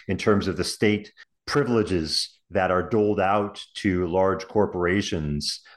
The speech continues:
um, uh, and the hindrances that are put on competition, upon labor mobility, um, by the state.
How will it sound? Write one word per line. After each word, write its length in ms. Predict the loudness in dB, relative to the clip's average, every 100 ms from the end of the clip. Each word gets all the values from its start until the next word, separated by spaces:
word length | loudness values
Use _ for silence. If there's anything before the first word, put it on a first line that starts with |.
| _
um, 500 | -2 0 0 -4 -8 -12 -18 -4
uh, 460 | 0 0 0 -2 0
and 160 | 0
the 60 | -2
hindrances 760 | 0 0 2 0 -2 -4 -4 0
that 140 | 0
are 180 | 0 -2
put 380 | 0 2 2 -4 _ _
on 440 | -2 0 2 -2 -8
competition, 960 | -2 0 0 0 -2 0 2 2 -2 -6 -12 -8
upon 580 | -6 0 0 2 0 -2
labor 280 | 0 2 2
mobility, 840 | 0 -2 0 2 0 -2 -4 -6 -10 -20 _
um, 500 | -2 0 2 0 -4 -10 -18 -20 -6
by 680 | 0 2 2 2 0 -4 -8 -14 _
the 100 | 0
state. 520 | 0 2 2 0 -6